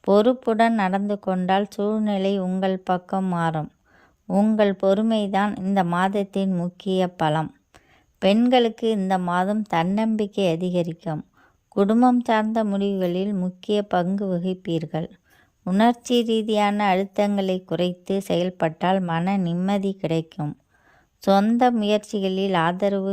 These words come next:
கிடைக்கும். படிப்பில் நிலையான முன்னேற்றம் காணப்படும்.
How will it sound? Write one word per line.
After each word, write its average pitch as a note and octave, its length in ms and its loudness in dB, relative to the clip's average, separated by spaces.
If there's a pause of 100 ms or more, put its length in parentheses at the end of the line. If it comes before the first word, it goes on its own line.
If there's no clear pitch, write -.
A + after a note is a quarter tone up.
கிடைக்கும். E3+ 540 -4 (560)
படிப்பில் A3+ 680 2
நிலையான G#3 680 0
முன்னேற்றம் G3+ 680 -2
காணப்படும். E3+ 680 -4